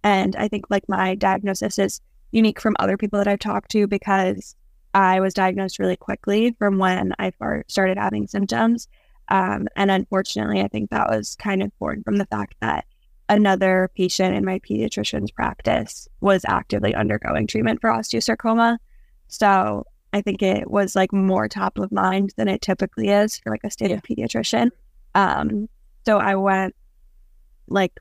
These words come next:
Speaker 1: right away to get an X-ray. Um, and I'm from Long Island, so within a week I was at, um, Memorial Sloan Kettering in Manhattan, um, having a biopsy. So that's kind of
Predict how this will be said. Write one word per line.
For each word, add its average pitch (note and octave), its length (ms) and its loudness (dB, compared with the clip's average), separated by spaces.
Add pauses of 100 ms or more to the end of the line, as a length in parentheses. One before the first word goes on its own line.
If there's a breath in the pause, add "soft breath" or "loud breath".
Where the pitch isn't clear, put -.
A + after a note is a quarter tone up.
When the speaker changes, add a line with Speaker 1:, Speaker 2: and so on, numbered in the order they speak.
(120)
Speaker 1:
right G3 240 2
away F#3+ 340 0
to - 100 -10
get F#3+ 140 -2
an F#3+ 80 -2
X-ray. - 680 -4 (400)
Um, F#3+ 440 0 (220)
and G3 220 2
I'm G3 120 2
from G3 200 0
Long F#3 160 2
Island, F#3 320 0
so F#3+ 380 0
within G3 320 0
a F#3 60 2
week F3+ 380 -2
I G3+ 140 0
was G3 140 -6
at, - 360 -6
um, - 280 -6
Memorial F#3+ 320 4
Sloan F#3+ 200 -4
Kettering G#3 560 -6
in F#3+ 140 0
Manhattan, F#3+ 760 -4 (480)
um, F#3+ 240 0
having - 320 -2
a G#3+ 60 -2
biopsy. - 720 -4
So F#3+ 420 2 (580)
that's G#3+ 180 -2
kind A3+ 280 2
of A3 160 0